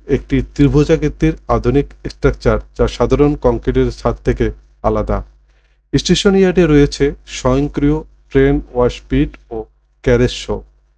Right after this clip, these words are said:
রাজশাহী থেকে প্রতিদিন বিভিন্ন আন্তনগর এবং লোকাল ট্রেন চলাচল করে। উল্লেখযোগ্য ট্রেনগুলো বনলতা এক্সপ্রেস, চাঁপাইনবাবগঞ্জ থেকে রাজশাহী ও ঢাকা পর্যন্ত চলন্ত বায়ো টয়লেট,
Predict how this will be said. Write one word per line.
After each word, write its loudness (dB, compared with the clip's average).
রাজশাহী 2
থেকে 0
প্রতিদিন 0
বিভিন্ন 0
আন্তনগর -2
এবং -6
লোকাল -2
ট্রেন -2
চলাচল -4
করে। -8
উল্লেখযোগ্য 2
ট্রেনগুলো 0
বনলতা 2
এক্সপ্রেস, 0
চাঁপাইনবাবগঞ্জ 0
থেকে 0
রাজশাহী -2
ও -2
ঢাকা -6
পর্যন্ত -2
চলন্ত 2
বায়ো 4
টয়লেট, 2